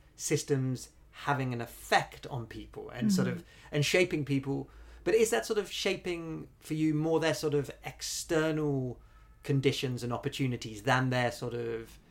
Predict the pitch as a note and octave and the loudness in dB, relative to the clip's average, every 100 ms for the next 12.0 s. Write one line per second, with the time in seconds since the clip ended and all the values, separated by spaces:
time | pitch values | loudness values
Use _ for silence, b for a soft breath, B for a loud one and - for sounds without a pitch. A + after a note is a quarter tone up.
0 | b b - - - - D3+ C#3+ C#3 B2+ | b b -20 -20 -20 -4 0 4 4 4
1 | B2+ C3+ B2 - - A2+ - - b b | 4 2 2 -4 -10 -12 -18 -20 b b
2 | b b - - C4 C#4+ C4+ B3 E4+ E4 | b b -12 6 8 8 6 4 4 4
3 | - - - - - - - B3+ - C#4 | 0 -18 -20 -20 -20 -10 0 2 6 6
4 | D4 A3 G#3+ - - - - G#3+ A3 G#3 | 8 4 -4 -12 -18 -14 2 6 8 8
5 | G3 F#3 - - A#3 A3 A3 F#3+ F3 F3 | 8 4 2 4 4 4 2 2 2 2
6 | E3 E3+ D#3+ D#3+ D#3 D3+ E3+ D3+ E3 D#3+ | 0 0 0 2 0 0 -2 0 0 0
7 | D#3 - - - - - - - - - | -2 -4 -16 -20 -20 -20 -20 -20 -20 -20
8 | - - - - G3+ G3+ F#3 E3+ D#3+ E3 | -20 -20 -6 2 2 4 2 2 -2 -4
9 | D#3+ E3 - F#3 F#3+ F#3+ F#3+ G3+ A#3 A#3+ | -4 -6 -2 0 0 0 0 0 -2 -4
10 | B B B B - G3+ A#3+ A#3+ A3 - | B B B B 0 2 4 4 2 -4
11 | F4+ G3+ G#3+ G#3+ G#3+ G#3+ - G3 G3 | -2 0 2 2 2 6 8 8 6